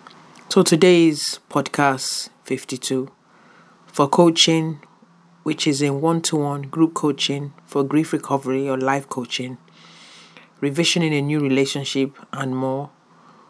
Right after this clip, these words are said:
Or you just need a public speaker that can fire up some motivation in your teams. Go to business and marriage coaching dot co dot U K.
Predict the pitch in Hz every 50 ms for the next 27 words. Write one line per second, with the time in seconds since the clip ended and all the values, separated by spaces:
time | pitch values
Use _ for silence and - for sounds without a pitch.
0 | _ _ _ _ - 151 165 180 175 196 196 190 - 180 165 151 156 143 - 160
1 | 156 147 143 135 - - - 131 127 - 139 131 123 120 - 131 131 123 - -
2 | 139 135 135 135 131 - - - - 127 127 123 120 120 - 127 131 135 - -
3 | 131 123 123 117 113 - - - 127 123 123 123 113 - - - - _ _ _
4 | - - - _ _ _ _ _ _ - - 139 139 - - 135 135 143 139 131
5 | 147 131 - 139 123 127 127 127 131 127 - - - 139 135 - - 139 131 131
6 | 139 117 120 - - 139 135 131 120 117 123 123 120 - 123 123 123 120